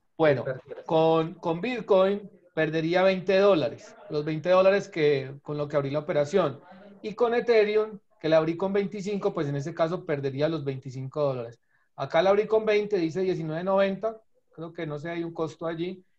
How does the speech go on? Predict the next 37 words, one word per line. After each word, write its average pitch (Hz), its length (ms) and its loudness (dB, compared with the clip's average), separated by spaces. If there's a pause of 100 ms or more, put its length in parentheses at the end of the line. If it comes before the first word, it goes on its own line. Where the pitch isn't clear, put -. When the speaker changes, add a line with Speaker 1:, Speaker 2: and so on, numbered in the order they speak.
Speaker 1:
Y 139 60 -10
aquí 139 160 -6
la 156 80 -2
abrí 175 160 -2
con 185 160 -4
veinticinco 190 840 -6 (680)
y 202 140 -6
me 196 160 -4
colocan 165 320 -2
veintitrés 156 420 -6
cuarenta 165 380 -6
y 147 40 -2
dos. 143 280 -4 (320)
Y 160 60 -12
la 175 100 2
otra 226 200 2
pregunta 214 540 4
es, 214 160 4
¿cuánto 202 360 2
tiempo? 233 460 -4
No 175 140 -4
hay 180 80 -2
límite 220 440 0
de 165 100 -2
tiempo. 143 680 -4 (440)
Eh, 165 680 -4
el 175 140 -6
límite 247 400 -6
lo 190 140 2
da 175 160 4
el 175 160 -4
precio. 175 520 0 (280)
Si - 160 -6
el 160 100 -2
precio 196 300 0
me 226 100 0
toca 214 460 0